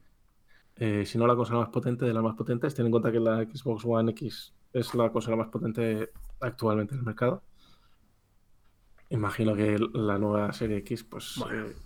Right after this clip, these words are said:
Speaker 1: al menos, ¿no? Eh, intentará <laughs> hacer lo mismo.
Speaker 2: Y es que,
Speaker 1: Ser la más
Speaker 2: eh,
Speaker 1: potente.
Speaker 2: en tema de consolas, mm, me da absolutamente igual la potencia, porque yo lo que quiero es,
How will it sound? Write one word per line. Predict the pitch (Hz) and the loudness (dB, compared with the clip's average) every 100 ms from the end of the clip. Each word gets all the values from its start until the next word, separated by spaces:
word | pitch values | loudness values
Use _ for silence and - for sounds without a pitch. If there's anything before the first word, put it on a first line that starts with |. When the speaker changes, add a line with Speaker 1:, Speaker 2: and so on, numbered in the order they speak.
| - - | -16 -4
Speaker 1:
al | 117 107 | -2 2
menos, | 120 139 123 - - - | 2 0 -2 -10 -16 -10
¿no? | - 135 190 - | -2 0 -2 -8
Eh, | 120 110 175 | -10 -6 -6
intentará | 170 117 117 113 | -4 -4 0 2
<laughs> | - 139 135 | 4 4 6
hacer | 113 | 4
lo | 110 | 4
mismo. | 131 117 | 4 2
Speaker 2:
Y | |
es | 120 - | 0 4
que, | 131 127 117 - | 6 6 4 0
Speaker 1:
Ser | 123 120 | 0 4
la | 110 | 4
más | 110 - | 2 0
Speaker 2:
eh, | |
Speaker 1:
potente. | 113 95 101 | -2 -2 -2
Speaker 2:
en | 104 98 | -2 2
tema | 120 127 | 4 4
de | 120 | 2
consolas, | 110 101 123 135 113 - - - - - | 0 -2 -2 -2 -4 -10 -20 -20 -18 -10
mm, | 101 98 90 - - _ _ _ - | -8 -8 -10 -20 -20 _ _ _ -8
me | 107 | -4
da | 104 | -2
absolutamente | 110 117 110 107 107 | 2 2 4 2 0
igual | 104 104 | 0 0
la | |
potencia, | 104 104 107 123 139 - | -2 -6 -6 -6 -8 -8
porque | 101 | -8
yo | 101 | -6
lo | 101 | -6
que | 101 | -6
quiero | 98 98 | -8 -8
es, | 95 92 | -8 -12